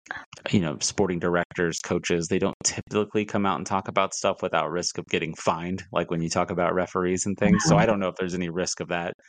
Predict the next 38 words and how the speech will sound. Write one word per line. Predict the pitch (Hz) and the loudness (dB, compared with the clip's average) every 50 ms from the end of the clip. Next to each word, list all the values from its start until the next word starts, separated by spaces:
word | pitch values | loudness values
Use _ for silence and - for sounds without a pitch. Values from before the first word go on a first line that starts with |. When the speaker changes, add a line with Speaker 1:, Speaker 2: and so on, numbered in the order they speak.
| - - - | -20 -12 -4
Speaker 1:
in | - 92 87 87 | -2 -2 -2 -2
this | 90 92 90 - | -4 -4 -4 -4
situation, | - 107 - - 113 110 110 110 110 - 117 113 110 110 107 - - - - - _ _ | -4 -4 -4 -4 -2 -2 -2 -2 -2 -4 -4 -4 -2 -4 -6 -8 -12 -20 -20 -20 _ _
but | - 92 90 | -2 0 0
I | 87 85 | 0 0
imagine | 87 87 87 87 87 87 82 87 85 82 82 78 76 76 - _ _ _ - - - | 0 0 0 0 -2 -2 -2 -2 -2 -2 -2 -4 -8 -12 -14 _ _ _ -10 -2 -2
they | 92 90 | 0 0
won't | 85 87 85 - - | 0 -2 -4 -4 -4
speak | - - - 87 80 - | -6 -4 -4 -6 -2 0
out | 80 64 - - - | 0 -2 -2 -4 -6
publicly | - 95 82 65 67 - - - 64 64 58 | -8 -8 -6 -6 -6 -8 -4 -2 -2 -2 0
on | 52 57 64 71 | -2 -2 -2 -2
it. | 65 53 - _ | -4 -4 -6 _
But | - 127 - | -2 -2 0
maybe, | 165 180 180 - 107 | 0 0 0 -2 -2
you | 117 120 117 | -2 0 -2
never | 131 - 131 | 0 0 0
know. | 98 190 104 107 | 0 0 0 0
We'll | 104 131 | -2 -2
see. | 131 - - 139 131 107 110 | -2 0 0 0 0 -2 -4
We'll | 107 101 101 | -2 0 2
get | 117 117 | 2 2
a | 101 | 2
chance | - - 101 92 - - | 2 -2 -2 0 0 -2
to | - 87 | -2 -2
talk | - 90 85 87 - - | 0 0 0 0 0 -2
to | - 82 - - | -4 0 4 4
Peter | 262 - 82 87 87 85 | 4 6 6 4 2 2
Speaker 2:
That's | 82 80 80 | 2 0 -2
Speaker 1:
and | 82 78 | -4 -6
people | - 92 87 - 80 82 78 - - - - - - | -6 -8 -6 -4 -2 -2 -2 -4 -8 -16 -18 -8 -4
at | - 90 - | -4 -2 -2
some | - - 95 95 92 | 0 0 0 -2 -2
point | 92 78 78 80 | -4 -6 -6 -6
and | 80 82 | -6 -6
get | 85 - | -6 -2
their | - 85 85 | -2 -2 -2
thoughts. | - - 78 76 78 - - - - | 0 -2 -4 -4 -4 -6 -10 -12 -12